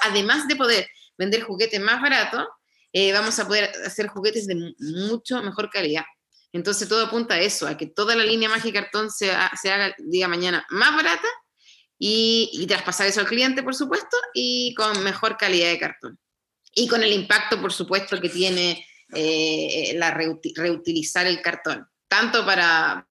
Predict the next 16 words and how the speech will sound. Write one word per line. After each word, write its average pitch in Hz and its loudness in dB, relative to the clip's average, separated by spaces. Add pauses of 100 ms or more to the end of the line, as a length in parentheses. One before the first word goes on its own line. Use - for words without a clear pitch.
(100)
el 156 2
mundo, 214 2
digamos, 202 2
para 190 2
el 180 0
planeta, 208 0
como 190 -2
para 170 2
la 165 0
empresa. 190 -2
Para 165 -2
la 165 -2
empresa 208 -4
también 185 -4
a 202 -4
nivel, 190 -2